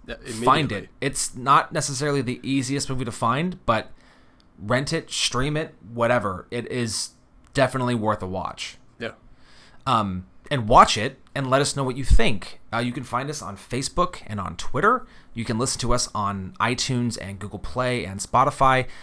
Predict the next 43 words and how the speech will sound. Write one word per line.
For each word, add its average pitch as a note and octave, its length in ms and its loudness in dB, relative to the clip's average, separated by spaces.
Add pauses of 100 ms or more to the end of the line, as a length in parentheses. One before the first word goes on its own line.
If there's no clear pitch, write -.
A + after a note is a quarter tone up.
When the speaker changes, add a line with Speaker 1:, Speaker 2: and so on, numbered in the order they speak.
(200)
Speaker 2:
iTunes C3+ 500 0
is A2 140 -6
huge. G#2+ 720 -4 (260)
We're - 180 -2
so E3 200 4
thankful D3 420 -2
for A#2 140 -6
the G#2+ 100 -4
people A2+ 280 -4
who G#2+ 180 -4
subscribed A#2 640 2 (380)
and G#2+ 200 -4
have, F#2+ 240 -4
uh, F#2 220 -2
rated G#2+ 360 -2
and G2 120 -2
reviewed G#2 300 0
us. A#2+ 320 2 (280)
We A#2 100 -4
would A#2+ 120 6
love B2 420 0
more. B2 640 4
We A#2 100 -2
want A#2+ 260 2
that A#2 220 2
kind A#2+ 280 -2
of, G2+ 220 -2
uh, F#2 280 0 (340)
we A2+ 100 -4
want A#2 120 -2
the A2 60 -10
publicity. C#3+ 520 0
We A#2+ 80 0
want A2 400 0
people - 220 -4
to A2+ 100 -2
know A2+ 100 2
that G#2+ 100 -2
we're G#2 120 2
out G#2 180 0
there G#2 140 -4
doing A#2 320 -2
this. G#3 360 0